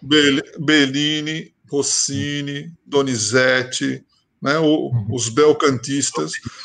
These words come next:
Speaker 1: Olha, se
Speaker 2: Uhum.
Speaker 1: você vai tocar Giuliani e não ouve, pelo menos, o Barbeiro de Sevilha, você não consegue entender o que que é aquilo. Você vai ficar fazendo arpejo e escala.
Speaker 2: Uhum, uhum.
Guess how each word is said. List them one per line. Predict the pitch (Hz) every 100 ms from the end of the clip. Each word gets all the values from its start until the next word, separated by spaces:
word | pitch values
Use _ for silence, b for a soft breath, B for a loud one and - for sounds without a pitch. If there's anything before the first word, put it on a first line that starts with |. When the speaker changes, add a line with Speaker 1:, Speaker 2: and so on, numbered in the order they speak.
| B -
Speaker 1:
Olha, | 254 175 -
se | 247
Speaker 2:
Uhum. | 254
Speaker 1:
você | - 254
vai | 247
tocar | 233 208 202 165
Giuliani | 165 135 131 147 131
e | 139 160 170
não | 190 214
ouve, | 190 196 165 135 120
pelo | - 147
menos, | 151 202 160
o | 135
Barbeiro | 117 113 135
de | -
Sevilha, | - 113 98 110 160 113 - 120
você | 123 - 170 165
não | 214
consegue | - 262 - - 190 147
entender | 127 139 120 143
o |
que | 147
que | 156
é | -
aquilo. | - 120
Você | 123 - 135
vai |
ficar | 135 -
fazendo | - 139 160
arpejo | 170 165 170 180
e | 214
escala. | - 135 - - - _ _ _ _ _ _ _ -
Speaker 2:
Uhum, | 123 104 107 113 120 -
uhum. | 113